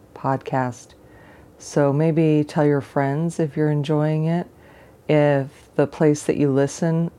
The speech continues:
allows you to rate or review the podcast, then that would be really helpful if you could do that and let other people know what you're thinking about this.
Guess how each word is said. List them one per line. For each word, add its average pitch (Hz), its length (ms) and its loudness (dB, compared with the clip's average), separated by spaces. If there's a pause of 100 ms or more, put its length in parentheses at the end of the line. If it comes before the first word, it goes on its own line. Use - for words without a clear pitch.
(100)
allows 143 540 2
you 143 200 0
to - 180 -6
rate 139 460 0
or 143 140 0
review 135 340 -2
the 147 140 -2
podcast, 139 840 -4 (480)
then 139 200 0
that 135 200 0
would 131 140 -4
be 139 120 0
really 127 300 0
helpful 131 680 -4
if 139 180 0
you 147 100 2
could 139 160 -2
do 143 200 0
that 123 240 0
and 123 100 -2
let 175 180 0
other 165 240 0
people 147 300 -4
know 139 160 -2
what 131 160 -4
you're 127 140 -6
thinking 123 420 -8
about 117 320 -8
this. - 400 -14